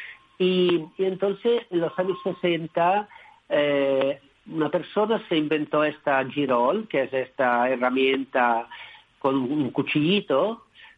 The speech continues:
que, eh, hace flores, y entonces, eh, con, así, cortando de esta manera, eh, el queso se, se oxigena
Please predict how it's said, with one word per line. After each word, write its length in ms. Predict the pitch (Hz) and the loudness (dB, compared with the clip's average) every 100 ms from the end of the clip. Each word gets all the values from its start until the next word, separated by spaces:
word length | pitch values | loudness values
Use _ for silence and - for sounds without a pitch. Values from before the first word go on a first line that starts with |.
| _ - | _ -4
que, 380 | 180 175 208 214 | -2 0 0 -2
eh, 680 | 180 156 147 143 139 139 139 - | -2 0 0 0 2 0 0 2
hace 360 | 202 - 156 | 2 2 -6
flores, 580 | - 170 170 156 147 202 - _ _ - - | -6 -2 0 0 0 -2 -10 _ _ -16 -2
y 60 | |
entonces, 720 | 165 170 180 170 170 156 139 143 | -2 0 0 0 -2 -2 -4 -2
eh, 760 | 160 147 143 139 139 139 139 135 _ - - - - - _ _ _ - | 0 0 2 2 2 2 -2 -6 _ -20 -20 -14 -14 -16 _ _ _ -4
con, 260 | 196 180 | 0 0
así, 260 | 170 165 - - | -2 -6 -8 -6
cortando 500 | - 175 - 190 185 | -2 0 0 0 0
de 80 | 180 | 0
esta 180 | - | -2
manera, 640 | 180 175 175 156 135 170 202 - - _ | -4 0 0 2 2 0 -2 -14 -20 _
eh, 540 | 156 151 151 151 151 - | 0 2 2 2 0 -2
el 160 | 165 151 | -4 -2
queso 300 | 190 196 208 - | -2 -2 -4 -4
se, 280 | 170 147 143 - | -2 0 -2 -6
se 60 | |
oxigena 840 | 151 - 139 143 190 180 160 202 | -8 -4 -2 0 0 2 2 0